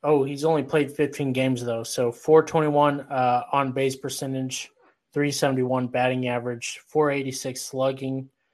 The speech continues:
nine oh seven O P S and a one sixty-six O P S plus.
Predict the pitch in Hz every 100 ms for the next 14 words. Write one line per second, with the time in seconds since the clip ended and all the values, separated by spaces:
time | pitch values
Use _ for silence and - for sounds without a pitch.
0 | _ _ _ _ - 131 143 139 139 143
1 | 131 131 131 139 131 131 - 131 120 120
2 | 117 120 135 135 135 135 143 - 127 -
3 | 127 135 127 139 123 - 135 127 -